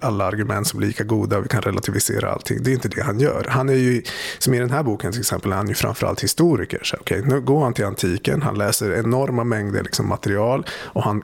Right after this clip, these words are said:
s-, och han konstaterar att så här, okej, vi kan tycka vad vi vill om, eh,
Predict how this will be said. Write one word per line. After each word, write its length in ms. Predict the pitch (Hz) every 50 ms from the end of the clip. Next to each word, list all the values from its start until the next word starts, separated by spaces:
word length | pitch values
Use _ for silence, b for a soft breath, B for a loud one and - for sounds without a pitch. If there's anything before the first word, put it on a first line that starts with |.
| - -
s-, 180 | - - - - -
och 100 | - -
han 280 | 117 101 101 101 101 - - -
konstaterar 720 | - 123 113 - - 98 - - 127 135 131 117 95 76
att 80 | 73 -
så 100 | - -
här, 260 | - 80 76 - - B B B B B B
okej, 160 | B - -
vi 80 | 107 120
kan 120 | - -
tycka 260 | - 165 143 - 123 110
vad 140 | 107 98
vi 80 | 104 107
vill 300 | 120 165 110 - 101 101 B B B B B B B B B - -
om, 240 | 113 101 98 98 95 - - - _ _ _ - - _ _ - - _ _ -
eh, 60 | -